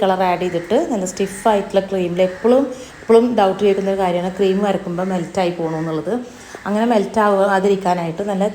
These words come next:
തണുത്ത സെറ്റായിട്ടുള്ള ക്രീമിൽ കളർ ആഡ് ചെയ്യുക. കളർ ആഡ് ചെയ്തിട്ട് വേണം നമ്മൾ, ഏ, കളർ ആഡ് ചെയ്യുമ്പോൾ ഒന്നും കൂടി തിക്കാവുകയാണ് ചെയ്യുക. നല്ല തണുത്ത ക്രീമിൽ കളർ ആഡ് ചെയ്യുമ്പോൾ, ഏ,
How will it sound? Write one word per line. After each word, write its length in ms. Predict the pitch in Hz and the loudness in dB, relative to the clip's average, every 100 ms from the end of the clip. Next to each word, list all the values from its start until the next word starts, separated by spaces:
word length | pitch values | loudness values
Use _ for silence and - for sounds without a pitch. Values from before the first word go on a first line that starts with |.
| 208 | -2
തണുത്ത 420 | 180 185 - 233 233 | -4 -4 -4 -2 -2
സെറ്റായിട്ടുള്ള 560 | 208 - 233 226 214 208 | -2 0 0 2 0 2
ക്രീമിൽ 340 | 196 180 175 196 208 | 0 0 0 -2 0
കളർ 240 | 196 170 165 | 0 2 0
ആഡ് 120 | 151 156 | -2 -4
ചെയ്യുക. 200 | 151 - - - - - - 220 | -8 -12 -18 -20 -20 -20 -4 2
കളർ 200 | 220 247 | 4 6
ആഡ് 140 | 226 202 | 4 2
ചെയ്തിട്ട് 320 | 190 185 226 349 - - - - - 196 | -2 0 0 0 -4 -16 -18 -20 -8 -2
വേണം 260 | 180 202 240 | -2 0 -2
നമ്മൾ, 180 | 190 180 220 - | 0 -2 -2 -4
ഏ, 40 | 180 175 175 | -4 -4 0
കളർ 160 | 202 220 | 2 4
ആഡ് 40 | 226 | 2
ചെയ്യുമ്പോൾ 220 | 220 240 | 2 2
ഒന്നും 140 | 202 196 | 2 4
കൂടി 120 | 226 262 | 4 4
തിക്കാവുകയാണ് 480 | 226 202 180 175 170 | 0 2 2 2 0
ചെയ്യുക. 240 | 170 160 170 | -2 -4 -4
നല്ല 120 | 180 180 | -6 -4
തണുത്ത 260 | 175 170 - 214 | -4 -4 -4 0
ക്രീമിൽ 280 | 208 175 170 233 - - - | 0 0 -2 -4 -8 -18 -4
കളർ 180 | 190 175 170 | 2 2 2
ആഡ് 100 | 156 | 2
ചെയ്യുമ്പോൾ, 260 | 156 156 - - - | 0 -2 -10 -12 -18
ഏ, 40 | - | -8